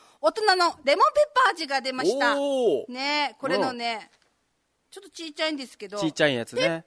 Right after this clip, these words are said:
Speaker 1: パーの辛み味を効かせた爽やかなレモン味ということで、
Speaker 2: お。
Speaker 1: 期間限定で
Speaker 2: お。
Speaker 1: 出ております。
Speaker 2: お。
Speaker 1: ハッピーターン、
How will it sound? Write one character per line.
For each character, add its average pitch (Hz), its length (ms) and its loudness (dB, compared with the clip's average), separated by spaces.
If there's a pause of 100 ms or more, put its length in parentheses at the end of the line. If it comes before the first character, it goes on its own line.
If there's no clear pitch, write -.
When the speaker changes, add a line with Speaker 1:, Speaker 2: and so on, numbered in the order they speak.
Speaker 1:
パ 320 80 2 (160)
ー 226 40 -2
の 226 160 -6
辛 294 320 0
み 277 180 -4
味 214 240 -2
を 202 100 -8
効 - 140 -20
か 214 160 -12
せ 202 140 -16
た 190 100 -14
爽 277 280 -4
や 349 160 -2
か 214 140 -8
な 185 200 -12
レ 208 120 -8
モ 339 100 -2
ン 359 320 2
味 311 280 -2
と 302 100 -2
い 226 120 -4
う 220 80 -6
こ 165 180 4
と 185 100 -4
で、 190 100 -16
Speaker 2:
お。 180 40 -18
Speaker 1:
期 - 120 -20
間 233 200 -4
限 190 180 -12
定 180 160 -16
で 247 320 -8
Speaker 2:
お。 127 300 -2 (640)
Speaker 1:
出 240 100 -4
て 240 100 -6
お 220 60 -6
り 185 60 -12
ま 175 120 -18
す。 - 100 -20
Speaker 2:
お。 151 120 0
Speaker 1:
ハ 151 80 0
ッ - 40 -4
ピ 120 80 -8
ー 214 40 -16
タ 190 120 -12
ー 165 60 -14
ン、 - 40 -20